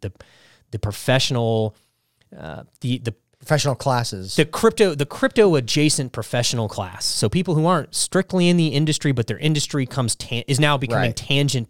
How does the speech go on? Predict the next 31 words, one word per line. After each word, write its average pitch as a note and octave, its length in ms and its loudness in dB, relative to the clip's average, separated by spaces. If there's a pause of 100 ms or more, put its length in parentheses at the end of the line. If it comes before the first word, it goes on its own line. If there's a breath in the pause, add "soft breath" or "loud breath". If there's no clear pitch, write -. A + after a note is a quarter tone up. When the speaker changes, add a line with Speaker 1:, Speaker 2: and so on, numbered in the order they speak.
Speaker 1:
to B2 400 2
crypto A#2 300 -4
and G#2 100 -4
blockchain, B2+ 420 0 (220 loud breath)
they B2 180 2
really A2+ 300 2
need G2 180 -6
to - 80 -10
know. F2+ 320 -18
Speaker 2:
Right. E2+ 200 -8
That's - 80 -18
Speaker 1:
That's A3 220 4
Speaker 2:
always B3 180 6
Speaker 1:
the D3 40 0
Speaker 2:
been F3+ 140 6
the D#3 80 2
frustrating D3 480 0
thing B2+ 160 -4
for G#2 100 -8
me, A2+ 240 -4
is, G2 160 -6
like, A#2+ 140 0
especially D3+ 460 2
with, C3 260 0
uh, A#2+ 120 4
working B2 320 -2
with A#2+ 140 -2
accountants, B2 640 -4
and A2 140 -6
it's G2+ 180 -6
like, G2 280 -2